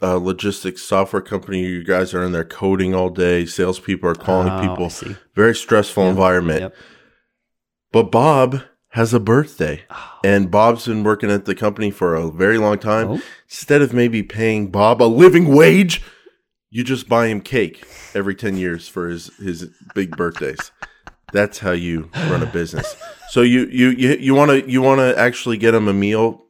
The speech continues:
Speaker 1: bring everyone in the office together closer, you call a caterer.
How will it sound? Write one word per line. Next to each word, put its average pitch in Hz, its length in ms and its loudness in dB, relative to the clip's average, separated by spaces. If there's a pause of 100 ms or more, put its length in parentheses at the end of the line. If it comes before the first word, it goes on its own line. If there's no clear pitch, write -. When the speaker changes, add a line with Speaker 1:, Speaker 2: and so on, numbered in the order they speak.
Speaker 1:
bring 107 220 0
everyone 101 400 0
in 101 80 -2
the 92 60 -2
office 98 400 -4
together 95 400 -4
closer, 104 580 -4 (540)
you 110 100 -12
call 101 260 2
a 101 60 0
caterer. - 640 -8